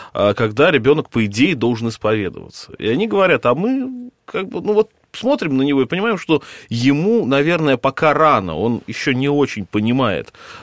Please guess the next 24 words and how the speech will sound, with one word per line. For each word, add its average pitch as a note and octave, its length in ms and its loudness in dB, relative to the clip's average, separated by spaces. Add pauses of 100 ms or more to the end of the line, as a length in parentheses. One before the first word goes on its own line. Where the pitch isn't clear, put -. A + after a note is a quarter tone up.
Э, D2+ 340 -10 (360)
так D3 140 -2
зачем, E3+ 480 2
почему F3 300 0
он D3+ 140 2
именно C3 260 2
в B2 60 0
этом B2 260 2
возрасте F3 460 -2
должен A#2+ 340 -2
идти - 180 -10
на B2+ 140 -2
исповедь? D2+ 480 -10 (300)
Может E3+ 260 4
быть, F3 160 -2
когда E3+ 260 0
он F#3+ 120 0
будет G#3+ 320 -2
лучше E3+ 380 2
осознавать B2+ 600 2
себя B2+ 420 2
в A2 60 2
этом G#2+ 260 -2
мире B2 460 2